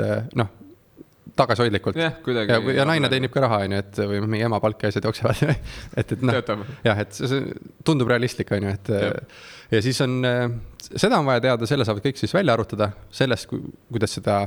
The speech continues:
Speaker 1: tootlusasja seal panna, sellest me, seda sa-, noh, ärme lähme sinna täna. <laughs>
Speaker 2: Okei.
Speaker 1: Et, äh, äh, sellest räägime võib-olla hiljem. <laughs>
Speaker 2: Jaa,
Speaker 1: Aga, aga
Speaker 2: jah.
Speaker 1: teine, teine pool on siis see, et, äh, mis on tänane olukord,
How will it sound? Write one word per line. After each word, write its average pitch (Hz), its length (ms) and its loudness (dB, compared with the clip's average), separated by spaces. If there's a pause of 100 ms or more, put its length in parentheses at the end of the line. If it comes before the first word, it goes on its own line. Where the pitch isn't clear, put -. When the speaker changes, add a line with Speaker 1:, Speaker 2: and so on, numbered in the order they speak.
(200)
Speaker 1:
tootlusasja 107 560 2
seal 101 120 0
panna, 101 280 -2
sellest 110 240 -4
me, 98 220 -2 (200)
seda 123 220 -2
sa-, - 160 -4 (160)
noh, - 160 -10 (240)
ärme 110 160 2
lähme 107 160 0
sinna 95 240 -2
täna. 98 120 -2 (360)
<laughs> - 340 -4
Speaker 2:
Okei. 113 180 0
Speaker 1:
Et, 143 200 -4
äh, 101 580 -2 (760)
äh, 113 340 2
sellest 131 240 0
räägime 120 360 2
võib-olla 131 300 2
hiljem. 123 320 0 (420)
<laughs> - 480 -6
Speaker 2:
Jaa, - 140 2
Speaker 1:
Aga, 131 160 2
aga 110 160 2
Speaker 2:
jah. 139 80 2
Speaker 1:
teine, 156 180 2
teine 147 240 2
pool 113 200 2
on 113 80 0
siis 107 160 -4
see, 147 160 2
et, - 200 -4
äh, 107 180 4
mis 131 240 0
on - 140 0
tänane 131 240 2
olukord, 110 360 0